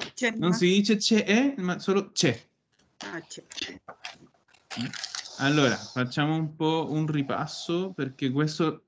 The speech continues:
Speaker 2: questa è una delle cose che dovete sempre, sempre, sempre sapere. Hai, de aver, al presente, ricordate che noi abbiamo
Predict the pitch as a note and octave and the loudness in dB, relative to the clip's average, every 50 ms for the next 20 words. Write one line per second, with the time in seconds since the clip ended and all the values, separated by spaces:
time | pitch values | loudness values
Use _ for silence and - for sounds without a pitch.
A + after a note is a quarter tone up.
0 | _ - - F#3+ G#3 G3+ - B3 G#3+ G3 F3+ F3+ E3 E3 D#3 E3 E3+ E3 - D#3+ | _ 4 6 6 6 6 6 4 4 6 4 4 4 2 2 0 0 0 -2 -2
1 | D3+ D3 C#3 C3 C3+ D#3 D3+ D#3+ D#3+ D3+ D3+ - - - E3+ D#3+ D#3+ D#3 D3+ C#3+ | 0 2 2 2 2 2 0 0 -2 -4 -6 -8 -8 -6 -6 -4 -4 -4 -4 -6
2 | D#3 D3+ D#3+ C#3+ C#3+ - D3 C#3+ - C#3 C#3 C#3 C#3 C3+ - A#2+ A2 - F#2 G2+ | -4 -4 -2 -4 -4 -2 -4 -2 -2 -2 0 0 -2 -2 -2 -4 -4 -4 -4 -6
3 | G#2 - - - _ - - _ _ _ _ _ _ _ _ _ - - - - | -6 -8 -12 -20 _ -20 -20 _ _ _ _ _ _ _ _ _ -20 -18 -16 -16
4 | - - - - - D#3+ G3 G#3 F3+ D3 C#3 C#3+ A3 C#4 - - - - _ _ | -16 -18 -20 -2 6 8 10 10 12 12 10 10 8 8 6 2 -6 -20 _ _
5 | _ _ _ _ _ _ _ _ _ _ _ - - - - - - A2 F#2+ F2 | _ _ _ _ _ _ _ _ _ _ _ -20 -20 -20 -16 -10 -8 -8 -6 -6
6 | F#2+ G2 G2 - A#2 - G#3 - - _ _ _ _ _ _ _ _ _ _ _ | -6 -6 -4 -2 -2 -4 -4 -8 -12 _ _ _ _ _ _ _ _ _ _ _
7 | - B2 B2+ C#3 C3+ - E3 E3+ E3+ E3+ - - C#3+ C3+ C3+ C#3 C#3+ C#3 - - | -2 0 2 2 2 2 2 2 2 2 2 2 4 4 4 4 2 2 0 0
8 | E3 F3 A#3+ C#4+ C#4+ - - _ _ _ _ _ _ _ _ _ - - - - | 2 4 4 4 2 0 -8 _ _ _ _ _ _ _ _ _ -18 -14 -14 -12
9 | - - - - - - - - - - _ - - C3 C3+ B2+ C3+ C#3 C#3 C#3 | -12 -12 -14 -14 -12 -12 -14 -14 -14 -16 _ -10 -4 -2 0 4 4 6 6 6
10 | D3+ D3+ D3+ E3 D3+ D#3 D#3 D3+ D#3 D#3+ E3 D#3+ D#3 D3+ D3+ D3 D3 D3 D3+ D#3 | 4 4 4 4 4 4 4 4 4 4 4 4 4 2 2 2 2 4 4 4
11 | D#3+ E3+ F#3 A3 A#3 | 2 2 2 2 0